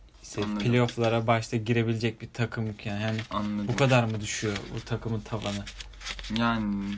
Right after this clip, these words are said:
Speaker 2: bu kadar düşmez tabii ama hani şeyin olmaz ya. Nasıl diyeyim? Yani Philadelphia'yı, Milwaukee'yi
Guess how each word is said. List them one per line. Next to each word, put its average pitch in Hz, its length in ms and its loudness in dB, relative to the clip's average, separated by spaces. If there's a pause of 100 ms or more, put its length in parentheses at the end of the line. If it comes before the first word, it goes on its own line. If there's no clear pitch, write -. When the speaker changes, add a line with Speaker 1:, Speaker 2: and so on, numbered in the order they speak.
(340)
Speaker 2:
bu 110 100 -4
kadar 143 320 2
düşmez 143 480 0
tabii 117 240 -2
ama 170 180 0
hani 139 160 0
şeyin 135 380 0
olmaz 98 480 -2
ya. 98 260 -6 (560)
Nasıl 123 340 0
diyeyim? 131 220 0 (180)
Yani 113 200 2
Philadelphia'yı, 127 800 2
Milwaukee'yi 123 800 0